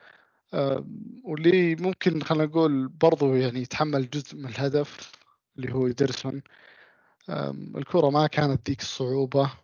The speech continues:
آه، ووقفة إيدرسون تهيأ لك إنه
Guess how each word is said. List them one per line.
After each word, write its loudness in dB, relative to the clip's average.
آه، -4
ووقفة -4
إيدرسون 2
تهيأ 6
لك 0
إنه -2